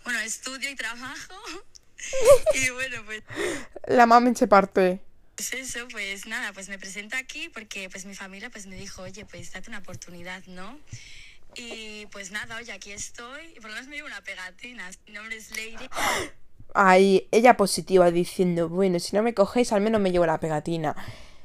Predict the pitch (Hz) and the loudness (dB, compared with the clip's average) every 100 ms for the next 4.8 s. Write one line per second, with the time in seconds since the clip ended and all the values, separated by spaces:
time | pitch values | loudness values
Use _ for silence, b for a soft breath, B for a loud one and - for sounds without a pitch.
0 | B - - - 220 277 269 247 - - | B -20 -8 -4 0 0 -2 -4 -4 -4
1 | 214 - 226 196 190 - - - 185 - | -4 -2 0 0 -2 -8 -6 -4 -2 0
2 | 226 247 202 226 233 233 294 381 b b | 0 2 2 2 2 0 -2 -6 b b
3 | b - 202 180 170 185 175 156 151 175 | b -4 0 0 2 2 2 0 0 2
4 | 180 240 269 - - 220 240 | 4 2 0 -6 0 2 2